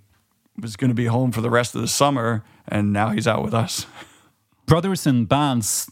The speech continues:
Speaker 2: tend to argue a lot. I, I just read this book
Speaker 1: Yeah.
Speaker 2: about the Louvin brothers, this country music duo. They recorded the album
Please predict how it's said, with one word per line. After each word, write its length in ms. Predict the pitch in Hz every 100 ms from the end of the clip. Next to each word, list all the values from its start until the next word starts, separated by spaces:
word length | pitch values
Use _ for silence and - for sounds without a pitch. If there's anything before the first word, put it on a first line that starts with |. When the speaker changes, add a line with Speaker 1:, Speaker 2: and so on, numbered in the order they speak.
| -
Speaker 2:
tend 240 | 139 131
to 300 | - 113 104 -
argue 440 | 107 127 131 156
a 40 | 147
lot. 200 | 151 147
I, 120 | 135
I 60 | 139
just 200 | 160 -
read 120 | 175
this 140 | 156
book 200 | - 165
Speaker 1:
Yeah. 60 | 135
Speaker 2:
about 200 | 135 139
the 60 | 139
Louvin 500 | 127 147 170 147 117
brothers, 500 | 110 98 101 95 -
this 220 | 123 -
country 420 | - 156 151 -
music 320 | 113 110 104 -
duo. 440 | 113 101 101 98 - - - -
They 100 | 127
recorded 560 | 127 143 156 135 127 110 -
the 100 | 139
album 500 | 139 120 123 120